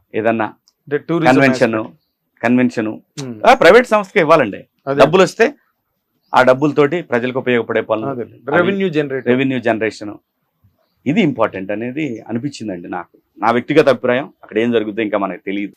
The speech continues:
Speaker 2: But దాని మీద అయితే ఇప్పుడు ఒక నిఘా జరుగుతోంది. అసలు ఏంటి, ఇది ఎలా కట్టబడింది,
Speaker 1: చాలా ఉంటాయి సార్.
Speaker 2: ఎందుకు
Speaker 1: విధ్వంస-,
Speaker 2: జరిగింది?
Speaker 1: నేను చె-, నిజం చెప్తున్నా కదా సార్, ప్రజలకు ఎప్పుడు అర్థమైపోయిందండి. పథకాలు ఇస్తే ఇయ్యరు సార్.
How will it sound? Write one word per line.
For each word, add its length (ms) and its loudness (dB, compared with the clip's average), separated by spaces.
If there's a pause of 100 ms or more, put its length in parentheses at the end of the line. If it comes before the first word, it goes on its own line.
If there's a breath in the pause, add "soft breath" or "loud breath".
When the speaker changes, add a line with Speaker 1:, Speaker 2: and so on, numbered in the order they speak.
Speaker 2:
But 140 -2
దాని 280 0
మీద 160 -2
అయితే 420 0
ఇప్పుడు 220 -4
ఒక 180 -2
నిఘా 400 -4
జరుగుతోంది. 640 -4
అసలు 260 -12
ఏంటి, 460 -6 (380)
ఇది 120 -4
ఎలా 140 2
కట్టబడింది, 300 2
Speaker 1:
చాలా 220 8
ఉంటాయి 340 2
సార్. 180 2
Speaker 2:
ఎందుకు 160 0
Speaker 1:
విధ్వంస-, 440 4
Speaker 2:
జరిగింది? 160 -8
Speaker 1:
నేను 220 -2
చె-, 120 -2
నిజం 240 -4
చెప్తున్నా 240 -4
కదా 120 -6
సార్, 160 -12
ప్రజలకు 280 -6
ఎప్పుడు 200 -2
అర్థమైపోయిందండి. 680 -6 (1000)
పథకాలు 360 -2
ఇస్తే 280 -6
ఇయ్యరు 180 -6
సార్. 380 0